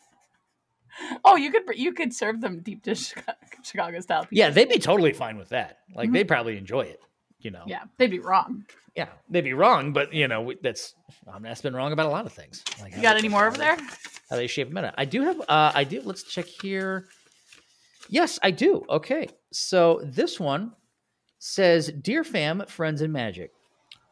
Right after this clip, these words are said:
Speaker 2: what is the Magic the Gathering version of Caroline eating Kit Kats sideways? Like, something that's a faux pas, but not in-,
Speaker 1: <laughs>
Speaker 2: inherently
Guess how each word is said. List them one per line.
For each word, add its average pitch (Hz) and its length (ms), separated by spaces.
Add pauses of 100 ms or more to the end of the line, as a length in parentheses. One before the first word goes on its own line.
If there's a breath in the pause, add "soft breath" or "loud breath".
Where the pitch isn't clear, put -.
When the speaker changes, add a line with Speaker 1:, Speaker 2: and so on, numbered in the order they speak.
(420)
Speaker 2:
what 311 260
is 403 120
the 320 140
Magic 190 420
the 175 60
Gathering 156 680
version 117 540
of 117 160
Caroline 175 540
eating 127 280
Kit - 240
Kats 113 360
sideways? - 720 (380 soft breath)
Like, 143 200
something 269 440
that's 214 180
a 156 40
faux 175 420
pas, 175 360
but 135 180
not 214 200
in-, - 140 (100)
Speaker 1:
<laughs> - 100
Speaker 2:
inherently 160 800